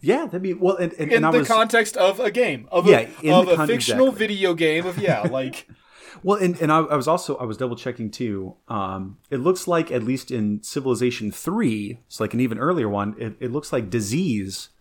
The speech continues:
Speaker 1: was a pretty big game mechanic as well. Um, so yeah, like, and, and again, maybe that's, I, I mean, like, covid, I think we got, we're, generally speaking, have a pretty good handle on covid now.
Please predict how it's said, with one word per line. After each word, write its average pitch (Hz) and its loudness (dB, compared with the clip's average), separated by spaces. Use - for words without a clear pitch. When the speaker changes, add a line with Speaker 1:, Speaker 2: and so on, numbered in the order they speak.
Speaker 1:
was 117 0
a 110 -2
pretty 113 2
big 98 -2
game 101 0
mechanic 104 -4
as 92 -8
well. 101 -4
Um, 95 -4
so - 0
yeah, 208 4
like, 117 2
and, 139 -4
and 147 0
again, 185 2
maybe 135 2
that's, - -8
I, 240 -4
I 240 -6
mean, 247 4
like, 247 0
covid, 190 4
I 185 2
think 190 -6
we 196 -2
got, 151 -2
we're, 156 -6
generally 147 0
speaking, 120 -4
have 113 -4
a 110 -4
pretty 120 -6
good 110 -2
handle 104 -4
on 101 -2
covid 95 -4
now. 95 -6